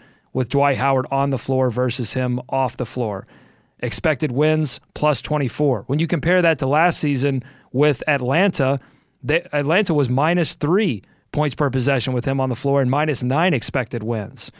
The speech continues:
So th-, that was a fair criticism of him last year in Atlanta. He didn't make that team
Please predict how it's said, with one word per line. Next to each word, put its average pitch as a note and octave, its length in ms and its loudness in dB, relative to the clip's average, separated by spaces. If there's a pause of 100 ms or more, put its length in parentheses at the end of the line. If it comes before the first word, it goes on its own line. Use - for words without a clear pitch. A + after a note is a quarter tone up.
(400)
So D#3 300 2
th-, D3 340 -6
that E3 180 0
was F3+ 120 2
a E3 60 2
fair F#3 240 2
criticism D3 600 0
of C3+ 140 0
him C#3 160 0
last C#3+ 360 0
year D3+ 120 2
in C#3 80 0
Atlanta. D3+ 380 0
He B2+ 100 0
didn't F3 200 0
make E3+ 200 0
that D3 260 -2
team D3+ 380 0